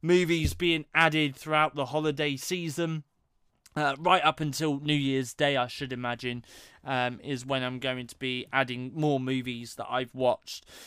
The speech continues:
Uh, because there's quite a few movies that I have missed out on watching this year. So now, now that we're coming to the end of the year, I'm kind of playing catch up with some movies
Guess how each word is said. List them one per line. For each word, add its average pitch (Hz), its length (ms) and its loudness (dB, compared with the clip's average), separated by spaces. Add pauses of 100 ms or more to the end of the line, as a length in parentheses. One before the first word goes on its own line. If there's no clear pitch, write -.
(140)
Uh, 170 140 2
because 202 280 -2
there's 233 180 0
quite 294 260 6
a 202 60 -4
few 233 260 -2
movies 180 600 0
that 160 220 4
I 151 120 2
have 160 340 0
missed 151 400 -6
out 160 300 0
on 127 240 -2
watching 131 540 -2
this 139 260 -2
year. 123 400 -2 (520)
So 170 300 2
now, 175 540 4
now 175 180 6
that 202 160 -2
we're 190 80 -2
coming 185 260 0
to 160 120 -10
the 165 180 -2
end 160 160 0
of 147 80 -4
the 147 100 -6
year, 151 360 0
I'm 135 140 -6
kind 170 260 -4
of 170 80 -14
playing 156 320 -6
catch - 480 -6
up 131 200 -2
with 135 260 -2
some 135 280 -4
movies 135 560 -4